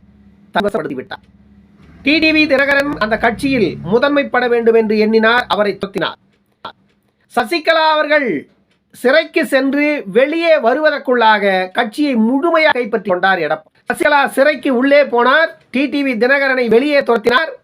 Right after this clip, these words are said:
டி வி தின-, தனி கட்சி தொடங்கி அதிமுகவே வேண்டாம் என்று ஒதுங்கி கொண்டார். ஓ பன்னீர்செல்வம் அதிமுகவில் தொடர்ந்து எடப்பாடி குடைச்சலை கொடுத்து கொண்டிருந்தார். ஓ பன்னீர்செல்வத்தை கட்சியின் அடிப்படை உறுப்பினர் பதவியிலிருந்தே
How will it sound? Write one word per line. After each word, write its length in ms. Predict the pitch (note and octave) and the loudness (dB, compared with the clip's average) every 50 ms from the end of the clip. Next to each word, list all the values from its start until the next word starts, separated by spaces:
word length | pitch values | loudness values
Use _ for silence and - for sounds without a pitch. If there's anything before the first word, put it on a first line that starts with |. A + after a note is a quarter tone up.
| _ _ _ _ _ _ _ _ _ - | _ _ _ _ _ _ _ _ _ -4
டி 100 | D#4+ D#4 D4+ | -2 -2 0
வி 120 | D4 C#4+ | -2 -2
தின-, 220 | B3+ G#3+ B3 B3+ C#4 | 0 0 0 0 0
தனி 220 | - A#3 B3+ C#4 D#4 | 0 -2 -2 -2 -2
கட்சி 320 | D#4 - C#4+ C#4 C#4 C#4+ C4 | -2 -2 -2 -2 -2 -6 -2
தொடங்கி 460 | G#3+ B3 B3 B3 B3+ C4 B3 C#4+ D#4 E4 E4 - - - | 0 2 2 2 0 -2 -2 -2 -2 -2 -4 -4 -4 -2
அதிமுகவே 720 | E3+ G#3+ A3 - - D4 C#4 C#4+ A3+ - C4+ C4 C4+ C#4 D4 C#4 | -2 -2 -2 -2 -2 0 0 0 0 0 0 2 2 2 0 0
வேண்டாம் 420 | B3 A#3+ C4+ C#4+ C#4+ C#4+ C#4+ C4+ | 0 0 0 0 0 0 2 2
என்று 220 | C4+ C4 A#3+ B3 A#3+ | 2 0 2 2 2
ஒதுங்கி 320 | A3 G#3+ A3+ C#4 C#4 C#4+ C4+ G#3 | 4 4 2 2 0 -2 -2 0
கொண்டார். 500 | - A3+ A3 G#3+ A3+ B3 D4 E4+ E4 D#4+ - _ _ _ _ _ _ _ _ _ _ _ _ _ _ - | 0 0 0 2 2 2 2 0 -2 -4 -8 _ _ _ _ _ _ _ _ _ _ _ _ _ _ 0
ஓ 120 | G3 A#3+ D#4 F4 F4 | 2 4 4 4 2
பன்னீர்செல்வம் 720 | - D4+ D4+ D4 D4+ D4+ A3 - C#4 C#4 C#4 D4 D#4 D4+ | 2 0 0 0 -2 -4 0 0 0 2 2 2 2 2
அதிமுகவில் 720 | C4 C4+ D4+ - D#4 D4 C4+ C4+ C#4+ C4+ C4+ C4+ C4+ B3+ G3 | 2 2 0 0 -2 -4 -2 0 0 0 0 0 -2 -4 -2
தொடர்ந்து 360 | - A#3 B3+ C4+ D#4+ D#4+ D#4+ - | 0 0 0 0 0 0 0 0
எடப்பாடி 400 | C4+ C4 - C#4+ C#4 C4+ C4 A#3+ | 0 0 0 2 2 2 2 0
குடைச்சலை 440 | G3+ - A3 B3 C#4+ C#4 - C#4+ C#4+ | 0 0 0 0 0 0 -2 -2 0
கொடுத்து 280 | - B3 B3 A3+ - B3+ | 2 2 2 2 0 -2
கொண்டிருந்தார். 600 | G#3 A#3+ A#3 A#3 A#3 A#3 A3+ A#3 C4 D4+ F4 E4+ E4+ - _ _ | 0 0 2 2 2 2 2 2 2 2 0 0 -4 -8 _ _
ஓ 140 | - E3+ A3 C#4 C#4 | -2 0 2 2 2
பன்னீர்செல்வத்தை 800 | - C#4 B3+ B3+ C4 B3 - B3+ B3 A#3+ A#3+ A3 A3 C#4+ D#4 F4+ G#4+ - - _ _ _ _ _ _ _ _ - | 0 0 0 0 -2 -2 -2 -2 -2 0 -2 -2 -2 -2 -2 -2 -4 -6 -10 _ _ _ _ _ _ _ _ -2
கட்சியின் 420 | B3 D4+ C#4+ - F4 F#4 F4 D#4+ | -2 -2 0 0 2 2 4 2
அடிப்படை 420 | C4 C4 D#4+ F4 - - D#4+ D#4+ | 0 0 -2 -4 -2 0 0 2
உறுப்பினர் 460 | D#4+ C#4+ D4 D4+ - D4+ C#4 C#4+ C4+ G#3 | 0 0 -2 -4 -2 0 0 0 0 2
பதவியிலிருந்தே 640 | G#3+ A#3 B3+ C#4 D4 D4 C#4+ C#4 C#4 C#4+ D4 D4 | 0 0 0 0 0 0 0 0 0 0 0 0